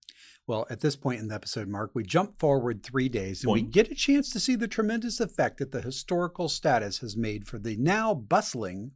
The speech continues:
Speaker 1: Videodome.
Speaker 2: Yeah, you know
Speaker 1: Thank
Speaker 2: how
Speaker 1: you, Leslie.
Speaker 2: <laughs> You know how we know it's three days later?
Speaker 1: How?
Speaker 2: 'Cause the, on the count of the screen, it says the text, "Three days later."
Speaker 1: I thought it was interesting that they did the superimposition of the text,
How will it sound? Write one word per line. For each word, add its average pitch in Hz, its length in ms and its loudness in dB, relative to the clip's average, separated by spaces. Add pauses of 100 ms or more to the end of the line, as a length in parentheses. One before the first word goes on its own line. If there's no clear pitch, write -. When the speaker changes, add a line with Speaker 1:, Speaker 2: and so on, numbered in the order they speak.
Speaker 1:
Videodome. 98 720 -2
Speaker 2:
Yeah, 107 240 6
you 90 160 4
know 127 140 8
Speaker 1:
Thank 277 140 8
Speaker 2:
how - 60 6
Speaker 1:
you, 170 100 4
Leslie. 139 420 4
Speaker 2:
<laughs> - 40 -2 (600)
You 143 220 2
know 160 180 10
how 165 280 8
we 139 160 4
know 135 200 4
it's 127 140 2
three 139 180 2
days 127 220 6
later? 143 340 4
Speaker 1:
How? 175 220 8 (200)
Speaker 2:
'Cause 123 220 4 (100)
the, 113 120 2
on 113 160 0
the 101 80 2
count 113 280 2
of 95 200 2
the 95 100 0
screen, 104 560 0
it 101 80 -10
says 98 320 0
the 90 160 -4
text, - 540 -4
"Three 92 200 0
days 90 200 -2
later." 92 360 -2
Speaker 1:
I 262 60 -4
thought 440 120 4
it 415 40 10
was 370 100 4
interesting 277 520 4
that 156 160 4
they 165 120 6
did 147 220 4
the 131 80 2
superimposition 151 880 4
of 101 80 -2
the 104 80 -8
text, - 540 -8